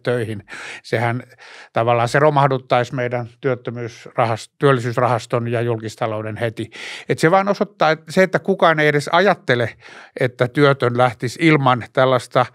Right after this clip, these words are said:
massiivista ikään kuin tuplapalkkaa <laughs> näihin töihin, se osoittaa, miten valtava tää kannustinongelma on. Että meillä on paljon työttömiä, joille kuitenkin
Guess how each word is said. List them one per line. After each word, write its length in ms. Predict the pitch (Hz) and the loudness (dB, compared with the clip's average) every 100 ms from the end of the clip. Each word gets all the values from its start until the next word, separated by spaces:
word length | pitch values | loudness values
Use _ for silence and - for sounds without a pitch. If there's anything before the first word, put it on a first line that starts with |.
| - - _ | -14 -20 _
massiivista 840 | 151 175 - 139 120 117 - 127 - | 0 0 0 -2 -2 -6 -2 -2 -2
ikään 260 | 147 135 127 | -4 0 0
kuin 120 | 139 | 0
tuplapalkkaa 800 | 151 143 123 117 113 - - 107 - - - - | 0 4 2 2 -2 -4 -6 -6 -6 -14 -20 -20
<laughs> 300 | - - - | -20 -12 -4
näihin 400 | 143 - 147 135 | -4 -2 -4 2
töihin, 380 | 135 120 127 113 - - | 2 2 -2 -6 -12 -4
se 100 | 151 | 0
osoittaa, 400 | 143 147 - 131 | 0 0 0 0
miten 380 | 127 123 127 117 - - _ _ _ 147 | 0 -2 -2 -4 -16 -20 _ _ _ 0
valtava 500 | 147 143 139 120 117 - | 2 2 0 0 -2 -2
tää 180 | 123 117 | -4 0
kannustinongelma 960 | 123 120 113 - 117 117 113 107 110 104 _ - | 0 -2 -6 -8 -8 -8 -10 -10 -12 -14 _ -8
on. 260 | 151 107 110 | -6 -6 -12
Että 280 | 107 - 110 - - - | -12 -10 -10 -14 -20 -4
meillä 280 | 117 120 220 | -4 0 0
on 140 | 277 | 0
paljon 320 | - 226 208 | 0 2 0
työttömiä, 640 | 202 214 196 190 180 190 180 | 0 -2 0 -4 -2 -2 -2
joille 300 | 196 180 170 | 0 0 0
kuitenkin 580 | 170 165 156 151 151 | -2 -2 -2 -2 -2